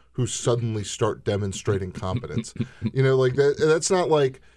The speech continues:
Speaker 1: that's not like he's seven years old and he's yet to demonstrate competence in the
Speaker 2: Yeah,
Speaker 1: cockpit.
Speaker 2: right. No.
Speaker 1: You know, um, <laughs> that's,
Speaker 2: He,
Speaker 1: that's
Speaker 2: he's,
Speaker 1: bad news.
Speaker 2: he's seventy years old and,
Speaker 1: After
Speaker 2: or seventy-one now, I guess.
Speaker 1: After those comments,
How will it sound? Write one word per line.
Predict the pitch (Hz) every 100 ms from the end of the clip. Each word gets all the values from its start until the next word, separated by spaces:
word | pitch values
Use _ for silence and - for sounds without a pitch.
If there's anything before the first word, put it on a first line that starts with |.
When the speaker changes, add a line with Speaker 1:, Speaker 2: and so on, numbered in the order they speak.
| _ -
Speaker 1:
that's | 156 156
not | 170
like | 147 131
he's | 139 131
seven | - 139 131
years | 127 113 104
old | 120 110
and |
he's | 104 95
yet | 117 117
to |
demonstrate | 110 110 104 107 - 113 -
competence | - 113 110 113 107 95
in | - 107
the | 95
Speaker 2:
Yeah, | 92 -
Speaker 1:
cockpit. | - - 87
Speaker 2:
right. | 92 - - _ _
No. | 98
Speaker 1:
You | 120
know, | 120 127 135
um, | 127 123 123 123
<laughs> | - - 880 -
that's, | - 117
Speaker 2:
He, | - - -
Speaker 1:
that's | 160 131
Speaker 2:
he's, |
Speaker 1:
bad | 175
news. | 175 147
Speaker 2:
he's | 131 120
seventy | - - 170 165 143 120 107 113 107 107
years | 101 104 95 92
old | 87 107 123
and, | 160 196 190
Speaker 1:
After | 233
Speaker 2:
or | 92 92
seventy-one | 110 98 87 87 98 82
now, | 85 60
I | 67
guess. | -
Speaker 1:
After | 135 160 185
those | 190 160
comments, | - 151 180 185 117 120 - -